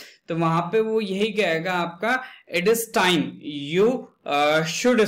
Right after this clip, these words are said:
study," या फिर आपका, "You studied।" ओके, तो ये चीज आपको ध्यान रखना है कि ये फ्रेजेस और ये क्लॉजेस हम तभी यूज़ करते हैं जब हमें ये चीज बतानी होती है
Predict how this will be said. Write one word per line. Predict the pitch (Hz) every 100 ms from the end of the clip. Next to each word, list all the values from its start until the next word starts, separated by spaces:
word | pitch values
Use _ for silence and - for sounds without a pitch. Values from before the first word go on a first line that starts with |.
| 214
study," | 180 165 240 208
या | 170
फिर | 165 185 180
आपका, | 156 - 202
"You | 180 160 226 233 - 160
studied।" | - 170 160 180 143 - - _ 196
ओके, | 285 233 - - - _
तो | 214
ये | 202 165 240
चीज | 240 254 233
आपको | 202 196 226 220
ध्यान | 208 208 202
रखना | 175 160 175
है | 208
कि | 233
ये | 202 151 156 208 226
फ्रेजेस | - - 196 185 180 208
और | 214 214 196
ये | 196
क्लॉजेस | 196 165 160 180 196
हम | 202
तभी | 208 202 170 185
यूज़ | 196 202 202 -
करते | 185 147 -
हैं | 160 190 240 - - -
जब | 165 196 202
हमें | 208 220
ये | 202 175
चीज | 180 214 202
बतानी | 175 175 160 160 185
होती | 185 175 165 175 156
है | 160 190 226